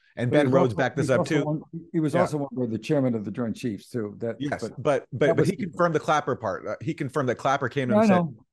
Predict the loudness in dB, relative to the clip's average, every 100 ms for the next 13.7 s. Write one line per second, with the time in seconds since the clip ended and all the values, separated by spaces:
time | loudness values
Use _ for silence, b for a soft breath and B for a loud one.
0 | -2 -2 2 0 2 0 0 -2 -4 -4
1 | -2 -4 -2 -2 0 0 0 0 -2 0
2 | 2 0 -2 -4 -4 -4 -4 -4 -4 -6
3 | -8 -8 -4 2 4 6 4 4 0 -2
4 | -4 -4 -2 -4 -4 -4 -4 -4 -4 -4
5 | -8 -8 -6 -4 -2 -2 -6 -12 b b
6 | b -8 -8 -12 _ _ 0 2 2 0
7 | -6 -4 0 2 2 0 -2 -4 -6 -8
8 | -8 -2 -2 -2 -4 -8 -6 -6 -6 -10
9 | -18 _ _ _ _ _ _ _ -4 -2
10 | -2 -4 _ -18 -8 0 2 4 2 -2
11 | -4 -2 -2 -2 -2 -4 -2 0 0 -2
12 | -4 -4 -4 -2 -4 -4 -4 -4 -8 -8
13 | -4 -2 -2 -2 -6 -8 -10